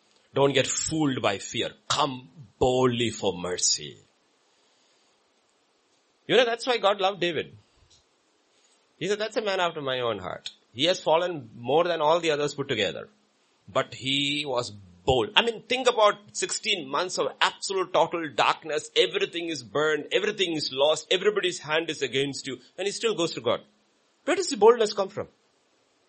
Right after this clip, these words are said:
These are old covenant people who understood the new covenant God.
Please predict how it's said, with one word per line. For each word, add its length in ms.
These 160
are 180
old 260
covenant 380
people 260
who 160
understood 600
the 100
new 160
covenant 360
God. 240